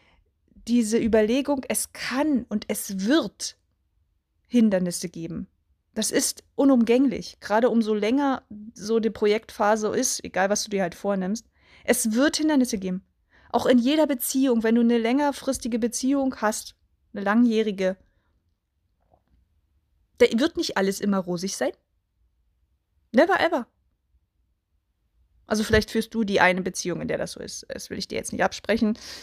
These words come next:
Aber meine Erfahrung ist, es ist nicht so. Deswegen reden die auch immer von Beziehungsarbeit, ne?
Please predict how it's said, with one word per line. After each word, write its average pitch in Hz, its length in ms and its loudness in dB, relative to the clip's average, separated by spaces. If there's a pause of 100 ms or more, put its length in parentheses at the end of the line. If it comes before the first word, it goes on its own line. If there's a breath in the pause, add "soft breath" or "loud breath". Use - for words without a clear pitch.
(380 loud breath)
Aber 202 100 2
meine 226 200 6
Erfahrung 220 380 2
ist, 208 120 -6
es 196 100 -10
ist 185 140 -8
nicht 175 160 -6
so. - 200 -12 (1300)
Deswegen 214 280 2
reden 240 180 6
die 220 100 4
auch 190 80 -2
immer 202 140 -2
von 196 160 -2
Beziehungsarbeit, - 1080 -4
ne? 214 180 -6